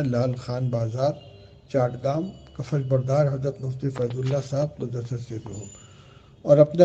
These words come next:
قلم سے انہوں نے میرا نام لکھا اوپر، بشرف ملازہ محترم مقام واجب الاحترام حضرت مولانا ابوالقاسم نعمانی صاحب دامت برکاتہم، محترم دارالعلوم دیوبند۔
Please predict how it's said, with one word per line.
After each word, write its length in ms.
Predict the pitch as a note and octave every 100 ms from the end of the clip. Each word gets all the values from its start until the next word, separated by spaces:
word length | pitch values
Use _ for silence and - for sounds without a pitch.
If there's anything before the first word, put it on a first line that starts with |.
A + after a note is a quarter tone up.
| F3
قلم 240 | E3 G3 E3+
سے 60 | F#3
انہوں 180 | F3
نے 120 | F3 F3+
میرا 260 | E3 E3 D#3
نام 200 | D3+ D3+
لکھا 240 | C#3+ C3+ C#3+
اوپر، 340 | B2 A#2+ A#2+
بشرف 400 | A#2+ B2 C#3+ C3 C3+
ملازہ 420 | C3 B2 B2+ B2+ C3+
محترم 420 | B2+ B2 B2+ B2+ B2
مقام 360 | A#2+ B2+ C3 B2+
واجب 280 | B2 B2 B2+
الاحترام 520 | A#2+ A#2+ B2 B2+ C3+
حضرت 200 | B2 B2
مولانا 300 | A#2+ A#2+ C3
ابوالقاسم 580 | B2 B2 A#2+ B2 B2 B2+
نعمانی 380 | A#2+ A#2 A#2+ B2+ A#2
صاحب 220 | B2+ A#2
دامت 200 | A#2 A#2+
برکاتہم، 560 | A#2 - C3 C3 D3+ E3 - - - - - -
محترم 420 | C#3 C3+ D3+ E3+
دارالعلوم 400 | D3 C3+ C3+ D3+
دیوبند۔ 440 | D3 A#2 G#2+ G2